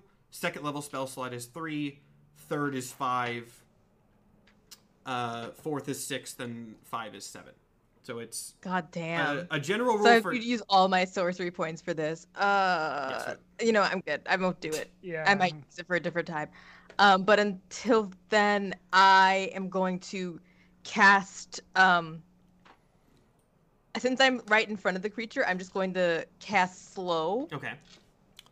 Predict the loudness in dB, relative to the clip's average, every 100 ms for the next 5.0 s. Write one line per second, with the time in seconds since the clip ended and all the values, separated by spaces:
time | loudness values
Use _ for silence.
0 | _ _ _ _ _ _ _ 2 4 2
1 | -2 0 0 -2 -8 -8 -10 -14 -20 -8
2 | -6 -6 -10 -16 -4 2 2 2 -12 -14
3 | -14 -12 -14 -8 -6 -6 -8 -6 -6 -6
4 | -6 -4 -4 -6 -4 -4 -4 -6 -6 -6